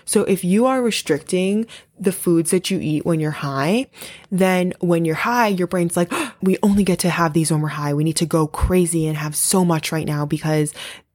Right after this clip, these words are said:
we might never be allowed to have this again in the future." So we're gonna talk about how to address all of these things in, in kind of, like, the next section, but that is the, the first reason. And I would say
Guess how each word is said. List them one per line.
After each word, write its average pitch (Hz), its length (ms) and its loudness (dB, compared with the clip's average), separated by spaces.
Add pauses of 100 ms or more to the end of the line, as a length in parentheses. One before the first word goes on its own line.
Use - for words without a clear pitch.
we 180 120 4
might 165 180 2
never 165 200 2
be 156 100 2
allowed 151 280 0
to - 40 -6
have 143 180 -2
this 147 180 0
again - 180 0
in 160 60 -4
the - 60 -6
future." - 440 -8 (920)
So 226 180 4
we're 202 240 0
gonna 233 160 2
talk 180 240 2
about 160 220 4
how 170 160 0
to 156 80 2
address 143 400 0
all 135 160 2
of 139 100 -2
these 147 220 -4
things 156 500 0 (100)
in, 156 340 0
in 143 480 -2
kind 147 220 -4
of, 139 100 -8
like, 175 260 -4
the 156 100 2
next 139 320 -4
section, 226 560 -2 (320)
but 175 260 2
that 180 180 4
is 185 120 2
the, 165 240 2
the 170 80 -2
first - 320 -4
reason. - 280 -2
And 160 120 0
I 190 80 4
would 202 160 2
say 170 160 4